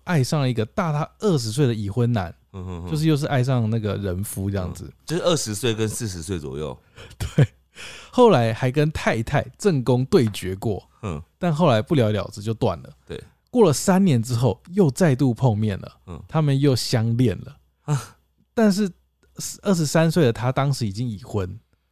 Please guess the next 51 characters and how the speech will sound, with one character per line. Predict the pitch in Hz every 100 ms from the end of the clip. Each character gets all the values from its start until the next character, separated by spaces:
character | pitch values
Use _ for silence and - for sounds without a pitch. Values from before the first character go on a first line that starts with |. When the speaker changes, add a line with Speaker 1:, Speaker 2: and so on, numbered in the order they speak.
| -
Speaker 1:
然 | 113
后 | 170
对 | 214 180
方 | 185
也 | 147 101
依 | 156 170
旧 | 151 160
已 | 107 80
婚， | - 98 110
就 | 147
是 | 143
还 | 147 117
没 |
有 | 123
离 | 98 95
婚 | 98 98 104
这 |
样 | 92 87
子。 | 87
Speaker 2:
嗯。 | - _ _ _ _ _ _
Speaker 1:
他 | 190
就， | 185 202 131 - _ _ _ _
但 | - 214
他 | 185 180 190
好 | 156 117
像 | 170
有 | 117 -
因 | 160 165
为 | 170 123
这 | 147
样， | 120
他 | 107
没 | 151
有 | 127
写 | 104
清 | 95 98
楚， | 95 87 _ _ _
但 | 208 185
他 | 165
好 | 160
像 | 123 113
因 | 123
为 |
这 | 120 113
样 | 101
子 | - _ _ _
为 | 170
了 | 139 110
他 | 117
离 | 110 95
婚。 | 107 98